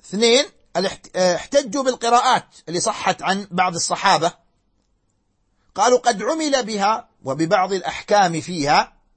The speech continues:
ولكن لم تعتبر من، من القرآن الكريم"، أي لم تعتقد قرآنا يتلى. ثم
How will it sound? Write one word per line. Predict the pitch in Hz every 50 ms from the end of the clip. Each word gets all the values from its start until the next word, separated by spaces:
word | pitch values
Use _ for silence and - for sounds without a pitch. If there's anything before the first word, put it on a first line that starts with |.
| _ _ _
ولكن | - 143 165 185 196 185 180 - 180 170 160 165
لم | 185 180 180 180 175 - _ _ _ _ _ _ -
تعتبر | 190 185 233 - - 170 165 165 160 160
من، | 160 165 165 165 165 - _ _ _ _ -
من | 160 165 160
القرآن | 156 143 - - 202 - - 165 165 160
الكريم"، | 156 143 - - 151 156 196 226 226 214 - _ _ _ _ _ -
أي | 170 180 175
لم | 175 202 190 175 160
تعتقد | - 196 - - - - 170 - 185 170 -
قرآنا | - - 214 202 - - 175 175 165 160 156 160 170 - _ _ _ _ _ _
يتلى. | - 170 - - - 143 143 139 127 123 107 - - _ _ _ _ _ _ _ _ _ _ _ _ _ _ _ _ _ _ _ _ _
ثم | - 240 262 233 214